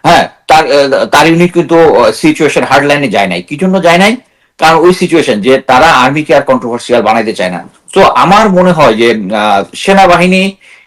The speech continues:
এই finally যদি মাঠে নামেও, আমি জানি না এখন এই সিচুয়েশনটা, আহ, আহ, কি, মানে ডিজিএফআই প্রেশার দিয়ে তার কি সিচুয়েশনটা হয়, এখন আর ফিউচারটা জানি না, but আমি ওয়াচ ওভার করতেছি। হইলেও সেনাবাহিনী আমি মনে করি যে তারা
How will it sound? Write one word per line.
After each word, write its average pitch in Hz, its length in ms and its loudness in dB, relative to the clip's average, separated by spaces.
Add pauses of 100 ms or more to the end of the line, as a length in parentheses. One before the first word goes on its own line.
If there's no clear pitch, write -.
(140)
এই 196 520 0 (340)
finally 233 380 2
যদি 156 380 0 (220)
মাঠে 127 440 0
নামেও, 104 560 0
আমি 104 240 -8
জানি 113 200 0
না 139 100 0
এখন 120 320 0
এই 110 100 -4
সিচুয়েশনটা, 123 680 -2 (300)
আহ, 104 260 2 (460)
আহ, 92 320 0 (100)
কি, - 100 -8
মানে 101 560 2 (240)
ডিজিএফআই 127 420 0
প্রেশার 127 360 2
দিয়ে 139 180 4
তার 120 240 2
কি 170 220 -2
সিচুয়েশনটা 165 560 0
হয়, 139 120 4
এখন 131 180 0
আর 139 260 4
ফিউচারটা 139 340 -2
জানি 127 180 2
না, 156 100 0
but 143 140 2
আমি 139 180 2
ওয়াচ 131 340 2
ওভার 143 160 4
করতেছি। 90 360 -10 (540)
হইলেও 220 380 2 (100)
সেনাবাহিনী 208 640 2
আমি 165 220 0
মনে 156 220 -4
করি 147 200 -4
যে 131 160 -2
তারা 113 340 -2